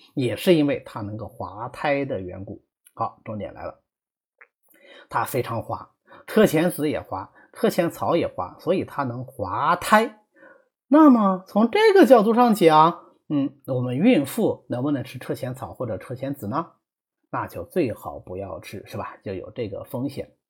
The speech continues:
啊。所以古人有的方术上说车前子能够滑胎，有的说它能够催产，有的说它滑胎和催产的力量都不强。那我们现在的，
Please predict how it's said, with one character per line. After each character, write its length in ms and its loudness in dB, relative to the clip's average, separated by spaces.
啊。 120 4
所 160 8
以 220 2
古 200 4
人 320 4
有 520 6
的 180 10
方 260 2
术 140 -4
上 240 -2
说 280 -2
车 220 0
前 360 -4
子 280 -12
能 200 -8
够 180 -2
滑 320 -8
胎， 340 -10
有 380 10
的 120 8
说 280 8
它 200 -2
能 180 -2
够 180 2
催 240 -2
产， 280 -8
有 160 10
的 120 10
说 440 6
它 160 6
滑 360 0
胎 280 2
和 200 -12
催 360 -4
产 200 -12
的 80 -16
力 240 -4
量 440 -6
都 340 -2
不 240 -8
强。 360 -14
那 160 8
我 220 2
们 160 -6
现 260 2
在 140 2
的， 260 -4